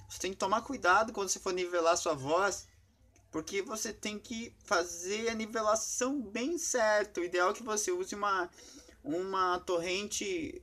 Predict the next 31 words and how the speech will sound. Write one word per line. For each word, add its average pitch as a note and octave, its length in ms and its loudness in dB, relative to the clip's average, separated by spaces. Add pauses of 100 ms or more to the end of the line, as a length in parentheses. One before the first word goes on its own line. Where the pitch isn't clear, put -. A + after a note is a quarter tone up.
vocacional D#3+ 840 0
reta. G3+ 600 0 (440)
Porque E3 220 -4
senão G3+ 760 -2 (140)
o F3 100 -4
nível A3+ 400 0
ele A#3 140 0
não A3+ 200 -2
vai B3+ 300 6
ficar - 840 0 (640)
bem F#3 440 0
nivelado. F3+ 600 2
Se - 120 -12
você F3+ 420 -2 (320)
usar D3 240 -2
uma F3+ 100 2
torrente F3 420 -4
meio F3 220 -4 (1000)
torta, F3+ 600 4 (600)
sua - 180 -6
voz C3+ 240 4
vai D3 140 -6
sair D3 460 -4
desnivelada, E3 1200 2
não D3+ 120 -4
vai D3 140 -2
ter D#3 120 -4
equilíbrio D#3+ 520 -6
na E3+ 140 -4
sua F3 100 -4
voz. C#3 220 0